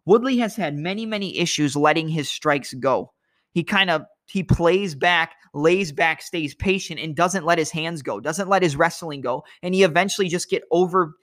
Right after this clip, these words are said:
gets overpaced, overpressured, just pushed back, um, grinded out, and just stops, just loses the fight because he d-, can't let it go.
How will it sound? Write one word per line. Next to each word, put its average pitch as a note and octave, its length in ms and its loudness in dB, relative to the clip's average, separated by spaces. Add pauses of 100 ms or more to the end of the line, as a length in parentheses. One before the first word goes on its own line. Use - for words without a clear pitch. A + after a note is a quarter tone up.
(120)
gets - 260 -4
overpaced, F#3 760 -2
overpressured, E3+ 760 -4 (240)
just D#3 220 -2
pushed A3 380 2
back, E3+ 320 2 (360)
um, C3 280 0
grinded F#3 520 2
out, D#3 260 4 (120)
and D#3 120 -4
just E3 220 -4
stops, - 460 0 (100)
just D#3 300 -4
loses E3 380 2
the D3 100 -2
fight G3+ 300 2
because D#3+ 240 -4
he E3 120 -6
d-, C#3+ 100 -8
can't F3 380 -4
let D#3+ 140 4
it C3+ 120 -4
go. D3+ 280 2